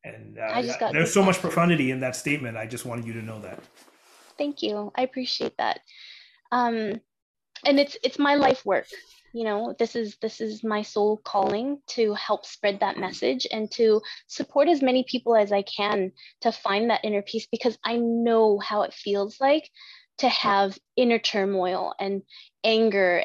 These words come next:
Speaker 2: and rage. And, you know, I know how it feels like to hate passionately, and I would never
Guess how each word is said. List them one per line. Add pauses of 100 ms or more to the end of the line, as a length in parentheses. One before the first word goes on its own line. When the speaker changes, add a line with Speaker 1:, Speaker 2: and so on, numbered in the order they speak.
Speaker 2:
and (160)
rage.
And, (640)
you
know,
I
know
how
it
feels
like (120)
to (540)
hate (140)
passionately,
and
I
would
never